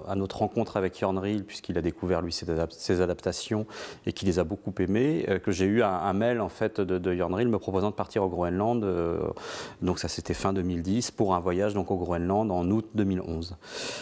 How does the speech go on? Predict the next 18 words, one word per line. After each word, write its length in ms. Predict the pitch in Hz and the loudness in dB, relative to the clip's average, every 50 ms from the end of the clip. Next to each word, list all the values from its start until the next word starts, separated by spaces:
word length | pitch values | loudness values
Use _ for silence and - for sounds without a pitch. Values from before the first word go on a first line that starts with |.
| - - - - | -12 -14 -4 0
Donc, 300 | - 92 98 95 - - | 2 2 2 2 0 0
euh, 720 | 95 87 85 82 80 82 82 80 80 78 76 82 85 82 82 | 0 2 2 2 2 2 2 2 2 0 0 -2 -2 -2 -2
de 160 | 80 85 92 | 0 0 0
ce 240 | 80 - - - - | 0 0 -4 -4 -6
fait, 480 | 67 - - - - 110 117 - - - | -6 -6 -2 2 2 2 2 0 -8 -12
je 120 | - - 92 | -8 -4 -2
me 160 | 90 87 82 | -2 -2 -2
suis 180 | - - - | -6 -2 -2
retrouvé 540 | 92 82 82 - - - 85 82 95 104 107 | 0 0 0 -4 -4 -4 0 2 2 4 4
à, 500 | 92 87 85 85 85 80 82 80 80 82 | 2 2 2 2 0 0 0 -2 -2 -4
à 60 | 85 | -2
partir 340 | - - 98 - - - 107 | -2 -2 -4 -2 0 2 2
au 60 | 98 | 2
Groenland 440 | 92 87 90 90 90 98 107 113 113 | 2 2 2 2 2 2 2 2 0
pour 280 | - - 113 101 92 90 | 0 0 2 2 2 2
à 80 | 85 | 0
peu 100 | - 82 | -2 -10
près 460 | - - - - 95 92 95 98 92 | -12 -6 -2 0 0 2 2 2 0